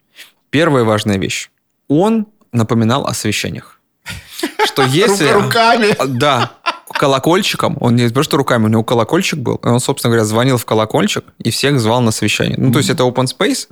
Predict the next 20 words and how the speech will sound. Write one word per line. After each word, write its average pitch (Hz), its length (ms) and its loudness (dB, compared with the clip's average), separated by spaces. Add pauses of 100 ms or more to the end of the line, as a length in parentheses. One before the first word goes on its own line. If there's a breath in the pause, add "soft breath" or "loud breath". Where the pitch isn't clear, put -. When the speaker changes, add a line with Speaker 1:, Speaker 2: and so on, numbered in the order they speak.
(120)
Speaker 1:
рядом 151 220 0
с 123 60 -8
которым 107 160 -4
стояли 120 300 0
переговорки, 113 560 -2
где 104 140 -2
можно 117 220 0
было 107 120 -2
переговариваться. 107 580 -2
Если 123 260 -2
было 110 200 -2
какое-то - 320 -4
совещание, 202 420 0
там, - 260 -6
еженедельное, 110 1120 0
там 113 180 0
у - 20 2
них 107 140 -2
там 107 140 -2
были, 107 200 -2